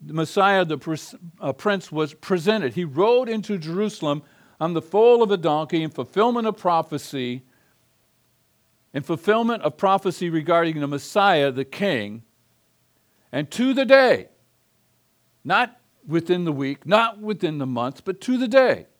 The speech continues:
from the issuing of that command to the arrival of the Messiah on that donkey, four hundred and eighty-three years exactly.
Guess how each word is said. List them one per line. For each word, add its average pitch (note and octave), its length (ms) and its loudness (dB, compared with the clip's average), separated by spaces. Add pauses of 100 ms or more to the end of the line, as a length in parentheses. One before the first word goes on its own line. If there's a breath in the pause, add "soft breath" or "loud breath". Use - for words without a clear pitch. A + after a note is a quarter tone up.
(680 soft breath)
from D#3+ 180 -4
the D3 140 -6
issuing B3+ 420 0
of F#3 80 -2
that D#3 220 4
command C3+ 500 -4 (300 soft breath)
to D#3 140 -4
the C3 140 -4
arrival G#3+ 440 2
of G3 40 -2
the F3+ 100 0
Messiah C#3 540 -2
on C#3 220 -6
that A#2+ 180 -6
donkey, G#2+ 480 -8 (2250)
four D3+ 200 -4
hundred C3+ 280 -6
and A#2+ 60 -8
eighty-three A#2 420 -10
years G2+ 320 -12
exactly. F#2 540 -16